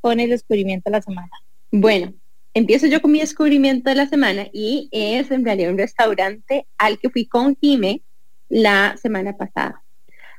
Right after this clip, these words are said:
Speaker 2: Como muchos de ustedes saben, dimos una charla de ted y de hecho en el evento conocimos a nuestra invitada del episodio de hoy.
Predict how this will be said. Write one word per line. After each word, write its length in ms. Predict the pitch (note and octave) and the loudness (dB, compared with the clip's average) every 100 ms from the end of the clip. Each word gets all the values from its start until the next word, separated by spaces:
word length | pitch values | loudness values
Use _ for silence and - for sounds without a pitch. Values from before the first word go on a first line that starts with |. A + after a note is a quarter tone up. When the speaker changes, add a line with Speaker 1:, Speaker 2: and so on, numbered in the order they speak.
| - - | -20 -4
Speaker 2:
Como 260 | C4+ A#3+ A3+ | 2 4 4
muchos 320 | A3 C#4+ B3 | 2 0 0
de 60 | |
ustedes 380 | D4 - E4 D#4+ | -2 0 2 2
saben, 360 | E4+ D#4+ C#4+ C#4 | 2 2 2 2
dimos 240 | G#3+ A3 | 0 -4
una 220 | C4 A3+ | -4 -6
charla 400 | B3+ B3 A#3 A#3 | -2 0 2 2
de 80 | B3 B3+ | 2 0
ted 340 | D#4+ D4 A3 B3 - - - | 0 0 0 -4 -12 -18 0
y 240 | C#4+ D#4 | 2 4
de 140 | D#4 | 2
hecho 180 | D4+ D4 | 0 0
en 80 | D4+ | -2
el 120 | D4+ | 2
evento 460 | D#4+ D#4+ C#4+ B3 A#3+ | 2 2 0 -4 -6
conocimos 500 | B3 F#3+ F3 G3+ G#3+ | -6 -6 -4 -4 -4
a 380 | - A3+ A#3+ C4+ - | 2 4 4 0 -2
nuestra 380 | A3+ G3+ - | -2 -2 -2
invitada 680 | G3+ G3+ G#3 F3 F3 F#3 A3+ - | -2 0 -2 -2 0 0 -2 -2
del 200 | F#3+ F3+ | -2 0
episodio 640 | G#3 G#3+ - D#3+ D#3 D#3+ | 0 -4 -2 -2 0 2
de 140 | F3 A3 | 4 6
hoy. 340 | E4+ A3+ A3+ | 6 4 0